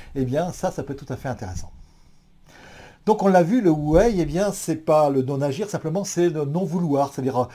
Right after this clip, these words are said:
je veux rien d'autre que, euh, ce que fait la nature, et cetera. Je laisse ma,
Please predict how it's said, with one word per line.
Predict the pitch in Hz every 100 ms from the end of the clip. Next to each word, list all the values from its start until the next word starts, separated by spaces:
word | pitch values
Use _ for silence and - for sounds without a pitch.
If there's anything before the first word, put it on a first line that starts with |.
| -
je | - 143
veux | 147
rien | 143 160 165
d'autre | 147 185 202 -
que, | -
euh, | 143 151 120 117
ce | -
que | 131
fait | 123
la | 123
nature, | 120 107 - 156
et | 156
cetera. | - 123 110 127
Je | 113 120
laisse | 123 160 -
ma, | 131